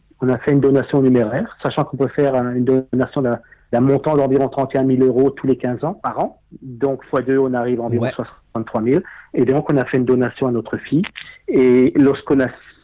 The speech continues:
Speaker 1: signé le compromis, on l'a signé en nom propre, mais avec une clause de substitu-, substitution.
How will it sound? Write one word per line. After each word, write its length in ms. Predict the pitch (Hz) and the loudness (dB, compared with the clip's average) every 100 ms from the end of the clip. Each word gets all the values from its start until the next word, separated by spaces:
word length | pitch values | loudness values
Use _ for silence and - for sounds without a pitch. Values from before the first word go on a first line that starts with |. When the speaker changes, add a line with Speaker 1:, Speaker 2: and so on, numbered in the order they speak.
| - | -4
Speaker 1:
signé 240 | 175 185 | 2 4
le 80 | 170 | 2
compromis, 640 | - 156 - 151 151 147 156 | 0 -4 -2 -2 0 0 -2
on 80 | 143 | -4
l'a 140 | 131 - | -4 -2
signé 200 | 147 139 | -2 0
en 80 | 127 | -2
nom 140 | 127 | -4
propre, 380 | 120 - 226 - - | -4 -4 -6 -8 -4
mais 100 | 135 | -2
avec 160 | 131 | -2
une 80 | 135 | -4
clause 220 | - 135 | -2 -2
de 80 | 127 | -2
substitu-, 360 | - 139 - 143 - - | -4 -6 -4 -4 -4 -2
substitution. 600 | 170 - 156 143 - 151 | -2 0 0 0 0 -4